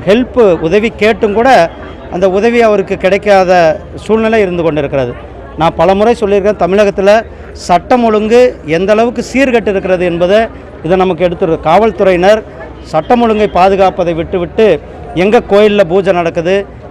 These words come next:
எங்கே ராமர் கோயிலுக்கு, அ, அ, அ, வந்து அபிஷேகம் நடக்குது,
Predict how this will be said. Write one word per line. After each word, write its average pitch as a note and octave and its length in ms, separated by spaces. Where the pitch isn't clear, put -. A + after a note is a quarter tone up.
எங்கே G#3 260
ராமர் G3 340
கோயிலுக்கு, F3+ 720
அ, D#3+ 40
அ, D#3 400
அ, D3+ 460
வந்து E3+ 260
அபிஷேகம் F#3+ 480
நடக்குது, E3+ 480